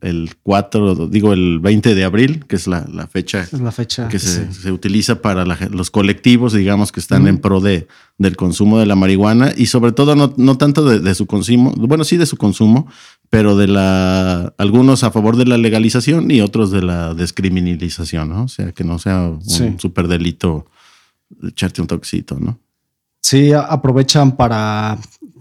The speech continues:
Speaker 2: Sí, para hacer marchas, ¿no? Para
Speaker 1: Sí.
Speaker 2: apoyar o impulsar la legalidad o la gal-, legalización de, de esta hierba.
Speaker 1: Ujú.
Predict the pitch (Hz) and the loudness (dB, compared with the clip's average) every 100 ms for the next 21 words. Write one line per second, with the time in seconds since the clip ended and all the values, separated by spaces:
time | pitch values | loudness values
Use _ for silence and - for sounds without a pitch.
0 | _ - 185 175 143 127 - 139 143 147 | _ -2 0 2 2 2 2 4 4 4
1 | 139 127 131 - 113 123 170 139 120 117 | 4 2 -2 -4 -2 0 0 0 0 -2
2 | 117 117 110 - 165 180 135 - - 135 | -2 -4 -4 0 2 2 -4 -12 -6 -2
3 | 139 131 135 143 151 139 127 113 131 123 | 2 4 4 4 4 4 4 2 0 0
4 | - 131 135 139 135 120 - _ - 139 | 2 2 4 4 2 0 -8 _ -4 0
5 | 127 127 123 120 120 123 131 135 131 123 | 0 0 0 0 0 2 2 2 0 0
6 | 120 117 120 117 135 139 120 117 117 117 | -2 -2 -4 -4 -4 -2 0 -2 -2 -4
7 | 117 107 131 131 131 117 113 110 104 107 | -4 -2 2 2 2 0 -2 -4 -6 -6
8 | 113 - 127 110 104 92 85 _ 120 120 | -6 -6 -4 -4 -6 -10 -14 _ -8 -4
9 | 123 120 120 _ - 117 131 202 | -2 -4 -8 _ -2 0 0 -2